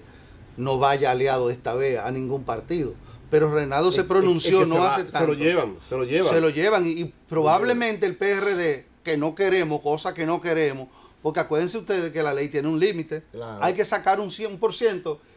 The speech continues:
Speaker 1: El partido que no llegue ahí, señores, va a desaparecer automáticamente, ya no va a estar protegido por la ley. Pero Reinaldo Pared Pérez le había dicho al canciller y presidente del P R M, a Miguel Vargas Maldonado,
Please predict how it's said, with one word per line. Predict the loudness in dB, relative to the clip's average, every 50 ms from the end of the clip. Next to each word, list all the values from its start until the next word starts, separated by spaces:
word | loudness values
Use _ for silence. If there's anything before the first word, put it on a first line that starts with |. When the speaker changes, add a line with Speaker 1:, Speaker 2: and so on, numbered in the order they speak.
| _ _ -4
Speaker 1:
El | -4 -2 0
partido | 2 2 2 2 0 -6 -4 -2 0 2 4 4 2 2
que | 0 -2
no | -2 -2
llegue | 0 2 4 4 4 4 2 0
ahí, | 0 0 -2 -2 -4 -8 -10
señores, | -8 -6 -4 -2 -2 -2 0 0
va | 2 2 2
a |
desaparecer | 2 0 -2 -2 -2 0 0 -2 -2 -2 -4 -4 -4 -4 -4
automáticamente, | -4 -6 -6 -6 -6 -4 -4 -4 -6 -8 -8 -8 -6 -6 -6 -8 -8 -10 -8
ya | -6 -6 -6
no | -4 -2
va | -2 -2
a | -4
estar | -4 -4 -4 -4 -4 -4
protegido | -8 -8 -8 -8 -8 -8 -8 -8 -8 -8
por | -6 -6
la | -6 -6
ley. | -6 -6 -8 -8 -10 _ _ -20 -20 -20 -20 _ _ _
Pero | -2 0 2 2 2 2 0 -2 -4 -6
Reinaldo | -4 -2 0 2 2 2 2 0 0
Pared | 0 0 0 0 -2
Pérez | -2 -2 -2 0 0 0 0
le | 0 -2 -4
había | -4 -4 -6 -6 -4 -2 -2 -2
dicho | -2 -4 -8 -10 -10 -12 -14 -14 -14 -14 _ -20 -20 -20 _ _ _ -8
al | -8 -6 -6
canciller | -4 -6 -6 -6 -6 -8 -10 -4 0 2 2 2 0
y | -2
presidente | -6 -8 -8 -8 -6 -6 -6 -6 -4 -2 -2
del | -2 -2
P | -4 -6 -6
R | -4 -4 -6
M, | -6 -6 -6 -6
a |
Miguel | -8 -8 -8 -6 -6 -4
Vargas | -2 -2 -2 -2 -4 -4 -6
Maldonado, | -6 -6 -6 -8 -10 -10 -12 -14 -14 -16